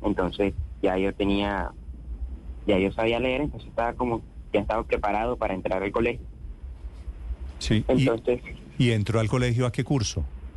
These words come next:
Speaker 1: A los tres años entré a transición.
Speaker 2: Sí. ¿Y, y de-,
Speaker 1: Y
Speaker 2: después de transición qué sigue? ¿Primero?
Speaker 1: Sí, primero.
Speaker 2: Sí. ¿Ese tema de kinder, prekinder, eso, eso allá no pegó?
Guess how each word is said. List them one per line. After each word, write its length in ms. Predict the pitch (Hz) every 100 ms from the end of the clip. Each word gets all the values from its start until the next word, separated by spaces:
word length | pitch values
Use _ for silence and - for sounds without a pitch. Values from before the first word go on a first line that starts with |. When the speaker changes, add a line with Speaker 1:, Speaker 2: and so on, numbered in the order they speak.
| - - - - - - - - - -
Speaker 1:
A 100 | 120
los 320 | 113 113 - -
tres 240 | - 120 135
años 420 | 139 156 165 - - -
entré 320 | 113 107 107 113
a 80 |
transición. 580 | 110 107 104 101 107 98 - - - - - - -
Speaker 2:
Sí. 420 | - 95 95 131 - - - - - - - - - - - - - - - - -
¿Y, 160 | 160 -
y 140 | - 117
de-, 80 | 117
Speaker 1:
Y 240 | 113 110
Speaker 2:
después 320 | 113 107 117 113
de 100 | 113
transición 480 | 113 95 92 101
qué 100 | 98
sigue? 300 | - 113 87
¿Primero? 460 | 82 101 131 214 247 - - - - - - - -
Speaker 1:
Sí, 200 | - 113 - -
primero. 360 | 107 101 - - - - - - -
Speaker 2:
Sí. 200 | - 90 - - -
¿Ese 180 | 117 120
tema 260 | 127 127 127
de 180 | 113 98
kinder, 440 | - 123 117 104
prekinder, 480 | 104 92 113 113 120
eso, 420 | 110 117 120 - -
eso 200 | 101 113
allá 160 | 117
no 100 | 117
pegó? 360 | 123 120 226